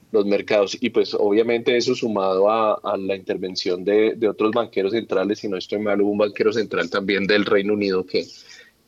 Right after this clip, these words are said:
que, que habló recientemente, y él habló en un, en un sentido más bien distinto, donde en,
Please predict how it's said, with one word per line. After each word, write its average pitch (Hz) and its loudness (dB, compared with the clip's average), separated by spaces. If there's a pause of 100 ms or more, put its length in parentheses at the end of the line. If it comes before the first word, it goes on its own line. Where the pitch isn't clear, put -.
(140)
que, 87 -2 (100)
que 85 -2
habló 98 4
recientemente, 123 2 (640)
y 120 4
él 113 4
habló 127 6
en 127 -2
un, 127 -2
en 117 -6
un 110 -6
sentido 120 -2
más 117 -4
bien 117 -2
distinto, 120 -4
donde 95 -4
en, 92 -12